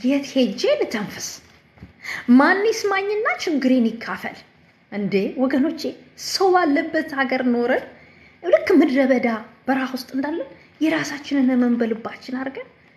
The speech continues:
ታምቀን ሳይለንት ዴዝ ነው የምንሞተው። በቃ ሞታችን ራሱ <laughs> እንዳለን ነው የምንሞት። እንዲህ ነው የብዙ ሰው ትዳር እንደዚህ ነው። እኔ የባለ ትዳር ጉባኤ ላይ ከምወዳት ጓደኛዬ ጋር በሰንበት ትምህርት ቤት እያገለገልን ነበር።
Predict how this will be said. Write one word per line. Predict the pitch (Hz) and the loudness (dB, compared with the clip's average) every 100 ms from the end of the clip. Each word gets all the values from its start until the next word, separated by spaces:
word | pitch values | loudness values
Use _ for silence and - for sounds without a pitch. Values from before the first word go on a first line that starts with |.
| _ | _
ታምቀን | - 285 285 262 269 294 - | -6 0 0 0 -2 -2 -2
ሳይለንት | - - - 302 277 269 | -6 -8 -6 -2 -2 0
ዴዝ | 226 247 233 | 2 4 4
ነው | 233 | 0
የምንሞተው። | 247 220 233 - - _ _ _ | -2 -6 -6 -12 -18 _ _ _
በቃ | _ - - - - _ _ _ _ - | _ -12 -12 -12 -20 _ _ _ _ 2
ሞታችን | 285 285 320 - 311 | 4 4 0 0 0
ራሱ | 330 330 381 392 285 | 0 -2 -2 0 2
<laughs> | 277 302 294 | 4 2 2
እንዳለን | 294 277 262 269 | 2 4 4 2
ነው | 240 | 0
የምንሞት። | 208 - - - _ - | -2 -10 -12 -16 _ -4
እንዲህ | 480 640 | -2 2
ነው | 640 - - - - - | 0 -2 -8 -20 -18 -2
የብዙ | 277 226 254 233 311 | 2 4 2 2 0
ሰው | 403 415 | 0 0
ትዳር | 415 311 262 | 0 2 0
እንደዚህ | 233 - - - | -2 -6 -10 -16
ነው። | 202 _ _ _ _ _ _ | -16 _ _ _ _ _ _
እኔ | 262 294 | 0 4
የባለ | 294 233 240 | 6 4 4
ትዳር | 233 247 269 | 2 2 2
ጉባኤ | 277 294 302 359 | -2 -2 0 2
ላይ | 539 | 0
ከምወዳት | 523 277 247 240 233 233 | 0 0 2 2 0 0
ጓደኛዬ | 233 196 214 247 302 | -6 -6 -6 -6 -2
ጋር | 523 | -2
በሰንበት | 508 330 269 | -2 -4 -4
ትምህርት | 277 320 | -6 -8
ቤት | 415 | -4
እያገለገልን | 440 539 523 277 196 - - | 0 0 0 -2 -2 -6 -8
ነበር። | - - - | -14 -12 -14